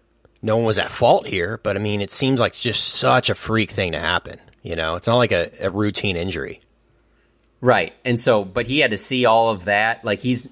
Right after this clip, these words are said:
Speaker 2: I don't know, he's gonna, that's gonna be in his
Speaker 1: Yeah.
Speaker 2: mind for a long time. And so, and what he's gonna do is he's gonna rehab from that, and he's gonna come back and he's gonna play football again and allow people to tackle him again.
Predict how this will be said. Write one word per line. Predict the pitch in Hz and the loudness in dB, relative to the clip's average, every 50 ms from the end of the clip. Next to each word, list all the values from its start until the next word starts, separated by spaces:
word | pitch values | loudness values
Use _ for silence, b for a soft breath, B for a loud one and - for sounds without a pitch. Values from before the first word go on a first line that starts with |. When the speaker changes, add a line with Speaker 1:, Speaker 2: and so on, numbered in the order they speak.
| _ - | _ -2
Speaker 2:
I | 107 110 107 | 0 0 0
don't | 95 | 0
know, | 90 85 82 92 | -2 -4 -4 -2
he's | 117 127 120 113 | -2 -2 0 2
gonna, | 139 127 117 107 104 98 - - _ | 2 2 4 4 2 0 -2 -8 _
that's | - 113 120 123 - | -2 -2 -2 0 0
gonna | 156 135 | -4 -2
be | 117 120 | 0 0
in | 117 113 | 0 2
his | 104 95 82 | 2 2 2
Speaker 1:
Yeah. | 104 | 2
Speaker 2:
mind | 101 98 101 98 98 95 - | 2 2 2 0 -2 -4 -2
for | 110 98 | -2 0
a | 95 | 2
long | 104 104 104 107 107 | 2 0 0 -2 -4
time. | - 117 98 92 87 85 82 85 - | -4 -4 -2 -2 -2 -4 -6 -8 -8
And | 98 95 101 - | -8 -6 -2 0
so, | - 117 101 98 95 92 b b b b b b b b b b _ _ _ _ _ _ _ - | 2 4 4 4 2 0 b b b b b b b b b b _ _ _ _ _ _ _ 0
and | 135 143 143 | 0 2 4
what | 151 156 | 4 2
he's | 156 143 139 | 2 2 0
gonna | 156 143 | -2 0
do | 127 151 156 | 0 0 -2
is | 139 123 | 0 0
he's | 135 123 117 | -2 -2 -2
gonna | 151 131 120 | 0 0 0
rehab | 113 131 151 165 139 120 107 95 | 2 2 0 0 0 0 -2 -2
from | - 110 98 95 92 | -4 -6 -6 -4 -4
that, | 92 98 98 113 _ _ _ _ _ _ _ - | -4 -4 -4 -6 _ _ _ _ _ _ _ 0
and | 139 151 | 2 2
he's | 151 135 - | 4 4 2
gonna | 180 165 139 | 0 0 0
come | - - 160 151 127 | -2 -2 -4 -2 0
back | 131 131 131 120 110 - - - | 0 0 0 0 -2 -6 -6 -4
and | 123 | -2
he's | 131 123 | -2 0
gonna | 139 147 127 | 0 0 0
play | - 139 120 | 0 -2 -2
football | - - 156 151 - 123 104 98 | -2 -2 -2 0 2 2 2 2
again | 101 98 107 101 101 | 2 0 0 -2 -2
and | - 110 113 | -2 -2 0
allow | 117 127 131 127 | 2 2 2 2
people | 123 151 147 - 135 107 | 0 -4 -4 -4 -4 -4
to | 104 | -4
tackle | - - - 143 147 - 117 92 | -4 -6 -8 -6 -4 -2 -2 -2
him | 95 92 87 | -2 -4 -10
again. | 80 82 82 80 71 69 - | -10 -8 -8 -8 -8 -8 -12